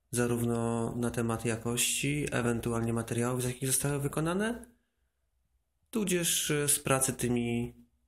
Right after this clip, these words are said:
siekierami. Tutaj przedstawione są dwa modele.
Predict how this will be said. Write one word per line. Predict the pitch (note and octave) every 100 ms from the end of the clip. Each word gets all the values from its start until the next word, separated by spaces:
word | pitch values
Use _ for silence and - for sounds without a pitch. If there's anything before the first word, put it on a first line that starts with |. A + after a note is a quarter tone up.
| _
siekierami. | - A#2+ B2 A#2 A2 G#2+ G#2+ - _ _ _ _ _ _ _ _ _ _ - _ _
Tutaj | - D#3+ D#3+ D3+ D3 C3
przedstawione | - D3+ D#3 C#3+ C#3+
są | C#3 C#3
dwa | C3 C#3
modele. | C3 B2 B2 B2+ D3 E3+